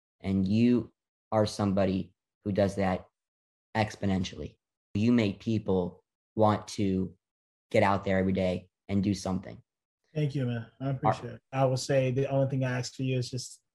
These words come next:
Speaker 2: to pay it forward.
Speaker 1: Will do. I will do that, and I will keep on doing it for the rest of my life. And I just wanted to say thank you again for being my first guest.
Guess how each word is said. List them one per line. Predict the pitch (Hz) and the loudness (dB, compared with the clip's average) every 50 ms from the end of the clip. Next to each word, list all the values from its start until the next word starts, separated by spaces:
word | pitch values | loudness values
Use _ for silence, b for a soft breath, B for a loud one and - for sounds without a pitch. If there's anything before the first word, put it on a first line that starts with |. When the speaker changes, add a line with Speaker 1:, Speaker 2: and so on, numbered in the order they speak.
| _ _ - | _ _ -12
Speaker 2:
to | 139 | -12
pay | - - - 139 135 | -12 -10 -8 -6 -4
it | 127 123 | -4 -4
forward. | - - 139 139 139 - - - _ _ | -4 -4 -4 -2 -4 -6 -10 -14 _ _
Speaker 1:
Will | - 101 104 | 0 0 2
do. | 98 107 107 101 87 - - _ _ _ _ | 4 4 4 4 2 -2 -8 _ _ _ _
I | - 98 | -4 -2
will | 98 101 | 0 0
do | 92 95 110 104 | 2 2 4 6
that, | 107 107 107 107 - - - _ _ _ | 6 6 6 6 4 0 -6 _ _ _
and | 104 101 98 | -6 -4 -2
I | 95 | -2
will | 98 98 95 | -2 -2 -2
keep | - 113 110 - | -2 -4 -2 0
on | 107 101 101 95 | 2 2 2 4
doing | 107 101 101 98 | 4 2 2 2
it | 101 95 90 | 0 -2 -2
for | - | -2
the | 104 101 | 2 2
rest | 101 98 - - | 2 2 2 0
of | 101 | 0
my | 95 95 | 0 2
life. | 95 98 98 95 92 | 2 2 0 0 -2
And | - 98 95 | -2 -2 0
I | 95 101 | 2 2
just | 101 104 - | 0 0 0
wanted | - 104 101 98 | 0 0 0 0
to | 98 92 | -2 -2
say | - 101 95 92 | -2 -2 -2 0
thank | - 104 104 95 - | 0 0 -2 -2 -2
you | - 101 95 | -2 -2 0
again | 95 101 98 101 101 95 | 2 2 2 0 0 -2
for | - 98 98 95 | -2 -2 -2 -2
being | 95 104 101 95 95 98 98 | 0 0 0 0 0 0 0
my | 104 101 | 0 0
first | 101 - - 123 120 117 - | 0 0 -2 -2 -2 -4 0
guest. | - 120 117 113 113 - - | 2 2 4 4 2 -2 -8